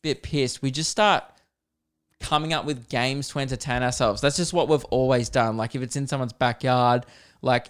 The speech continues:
and there was this, this guy, like, on meth, or we thought he was on meth, but it turns out he wasn't. Uh, he was just screaming someone at a park, so we assumed he was on meth. But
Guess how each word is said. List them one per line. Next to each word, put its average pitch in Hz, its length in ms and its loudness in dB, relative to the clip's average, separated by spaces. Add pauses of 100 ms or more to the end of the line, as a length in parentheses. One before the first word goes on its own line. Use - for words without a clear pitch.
and 139 140 0
there 151 80 6
was 151 140 4
this, 151 320 -4 (640)
this 151 180 -8
guy, 180 440 4
like, 175 220 4 (160)
on 143 360 2
meth, 147 420 0
or 156 100 4
we 175 100 4
thought 190 240 4
he 226 60 2
was 165 140 -2
on 139 140 -2
meth, 127 280 -2
but 135 100 -4
it 131 80 -6
turns 156 260 -4
out 147 80 0
he 131 60 -2
wasn't. 120 440 -4 (420)
Uh, 123 340 4
he 139 100 -2
was 151 120 -2
just 170 140 0
screaming 131 400 -4
someone 127 260 -4
at 117 80 -4
a 113 40 -12
park, 120 340 -2
so - 100 -10
we 120 140 -6
assumed 123 380 -8
he 120 80 -6
was 117 140 -8
on 110 140 -6
meth. 117 300 -8
But - 220 -4